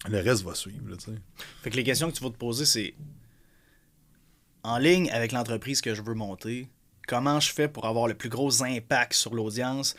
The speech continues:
Speaker 2: pour justement grossir la connexion que j'ai avec so-, cette audience-là et bâtir mes mille raving fans.
Speaker 1: Mm.
Speaker 2: Focusons juste là-dessus aujourd'hui, guys. Comment bâtir mille raving fans ?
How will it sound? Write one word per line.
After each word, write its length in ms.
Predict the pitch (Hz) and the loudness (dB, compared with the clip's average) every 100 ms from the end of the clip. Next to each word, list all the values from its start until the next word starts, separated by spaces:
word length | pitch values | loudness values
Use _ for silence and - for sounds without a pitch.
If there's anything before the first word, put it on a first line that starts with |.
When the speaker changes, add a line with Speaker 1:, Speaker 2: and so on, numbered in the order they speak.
| - - | -10 -18
Speaker 2:
pour 120 | 95 104 | -10 -6
justement 440 | 127 - 127 127 | -2 -2 0 0
grossir 520 | 117 120 127 - 180 | -2 0 6 8 8
la 100 | 143 | 4
connexion 400 | - 110 107 143 | 2 0 2 0
que 60 | 127 | 0
j'ai 100 | 127 | -2
avec 160 | 113 113 | -2 -4
so-, 240 | - 113 | -4 -2
cette 260 | - 113 110 | 2 2 0
audience-là 460 | 117 110 98 156 - | -4 -2 0 0 4
et 100 | 160 | 6
bâtir 440 | 139 123 180 160 | 8 8 6 6
mes 140 | 127 | 4
mille 420 | 117 143 170 127 - - - | 4 8 8 8 2 -8 2
raving 320 | 139 127 107 | 6 6 2
fans. 260 | - 143 117 | 0 -2 0
Speaker 1:
Mm. 180 | 101 | 2
Speaker 2:
Focusons 380 | 104 98 - 151 | 2 2 4 4
juste 240 | 131 170 - | 4 4 6
là-dessus 300 | 117 - 151 | 4 4 4
aujourd'hui, 360 | 127 113 120 | 2 0 -2
guys. 240 | 120 117 110 - - - | 0 -2 -2 -10 -16 -6
Comment 200 | 117 143 | 2 4
bâtir 460 | 131 110 - 131 104 | 6 6 4 2 0
mille 480 | 107 139 139 110 - - - | 0 4 4 2 -4 -14 -12
raving 460 | - 107 127 117 110 | -4 2 2 2 -2
fans ? 300 | - 110 | -2 -2